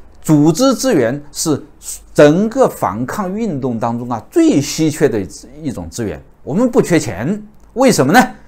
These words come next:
因为现代革命它不是过去的武装革命，需要大笔的经费去购买枪支弹药，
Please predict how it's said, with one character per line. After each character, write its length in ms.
因 160
为 140
现 440
代 180
革 240
命 240
它 120
不 240
是 180
过 200
去 160
的 80
武 160
装 200
革 140
命， 160
需 140
要 80
大 480
笔 100
的 140
经 240
费 160
去 140
购 260
买 180
枪 260
支 140
弹 200
药， 220